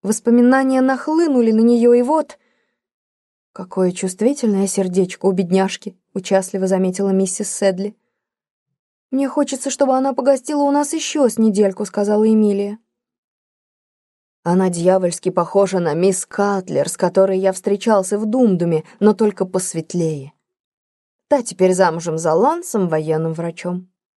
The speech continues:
Знаете, матушка, однажды Куинтин из четырнадцатого полка бился со мной об заклад». «Знаем, знаем, Джозеф, нам уже известна эта история», воскликнула со смехом Эмилия. «Можешь не трудиться рассказывать.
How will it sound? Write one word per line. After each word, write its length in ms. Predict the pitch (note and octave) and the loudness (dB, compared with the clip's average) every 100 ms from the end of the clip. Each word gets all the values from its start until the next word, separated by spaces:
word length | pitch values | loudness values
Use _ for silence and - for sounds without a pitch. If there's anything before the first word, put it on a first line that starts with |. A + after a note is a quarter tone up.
| _ _ _ _ - | _ _ _ _ -10
Знаете, 500 | E3 F3+ F#3+ A3+ F3 | -4 0 0 0 -2
матушка, 420 | D#3 D3 - E3 | -4 -4 -4 0
однажды 460 | D#3+ F3 F3+ F3+ F3 | 0 0 -2 -2 -4
Куинтин 580 | - E3 A#3 B3+ F3+ C#3+ | -2 0 0 0 -4 -4
из 160 | E3+ | -6
четырнадцатого 680 | - - F#3 F3+ F3+ F#3 F3+ | -6 -2 0 0 -2 0 0
полка 420 | F#3 G3 F#3+ E3+ - _ | 0 -2 -2 -6 -8 _
бился 520 | F3 E3+ G3 F#3+ G#3 | -4 2 2 2 -2
со 180 | F#3 G3+ | 0 0
мной 260 | G3 G3+ F#3 | 0 2 2
об 140 | F#3+ | 2
заклад». 420 | G3+ G3 B3+ C#4 - _ _ _ _ _ _ - | 0 -2 -2 -6 -6 _ _ _ _ _ _ -10
«Знаем, 680 | F#3+ G#3 B3 C4+ C4+ A3+ F3+ | -4 2 4 4 2 0 0
знаем, 440 | G3+ D#4 E4+ B3 A3 | 0 0 2 2 0
Джозеф, 420 | G3 G3+ F3+ A3 | 2 2 2 -2
нам 180 | E4 F4 | -2 0
уже 220 | F4+ G4 | 2 2
известна 420 | D#4+ C4 F#3 F#3 | 2 2 2 0
эта 220 | F3 F3+ | -4 -2
история», 400 | F#3+ - F3 F3 | -2 0 2 2
воскликнула 560 | F3+ F#3 A#3+ C#4 D4+ A#3 | 0 -4 -6 -6 -2 -2
со 100 | F#3+ | -2
смехом 460 | F3 E3+ E3 F3+ E3 | -4 -4 -4 -4 -4
Эмилия. 400 | D#3+ D#3 D#3 - _ _ _ _ _ _ - | -4 -6 -10 -14 _ _ _ _ _ _ -4
«Можешь 340 | D4 E4 C#4 | 0 0 0
не 120 | C4+ A#3 | -4 0
трудиться 460 | A#3 F#3+ G3 F3 | 0 0 -2 -4
рассказывать. 640 | E3+ E3 E3 D#3+ E3 - | -6 -6 -6 -6 -10 -14